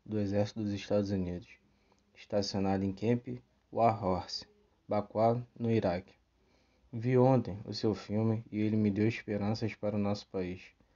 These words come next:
Basta apenas um homem de bem tomar partido do que é certo para se desenvolver a confiança. Costumo me fazer as seguintes perguntas.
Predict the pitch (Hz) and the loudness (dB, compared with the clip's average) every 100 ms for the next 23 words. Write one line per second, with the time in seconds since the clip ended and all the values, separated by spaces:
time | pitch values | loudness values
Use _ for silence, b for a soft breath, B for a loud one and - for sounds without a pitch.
0 | b b b - 110 123 127 107 120 127 | b b b 0 0 2 0 0 2 4
1 | 131 127 113 107 117 113 107 92 95 107 | 4 4 6 6 6 4 2 0 0 -2
2 | - _ _ _ 107 98 110 120 - 110 | -6 _ _ _ -4 0 2 0 -2 -4
3 | 98 - 107 110 110 104 104 95 - 98 | -4 -4 -2 0 -2 0 0 0 -2 -2
4 | 104 - 120 _ 104 104 - 110 110 104 | -2 -4 -18 _ -2 -2 -2 0 2 2
5 | 113 117 101 107 113 113 110 - 95 87 | 2 2 2 2 2 0 -6 -4 -6 -6
6 | 71 - - b b b b b _ 107 | -8 -14 -20 b b b b b _ -6
7 | 101 - 135 131 127 123 117 110 117 120 | -6 -2 2 4 4 2 0 4 4 4
8 | - 107 104 120 - - 98 90 90 - | 2 0 2 2 0 -6 -4 -4 -6 -14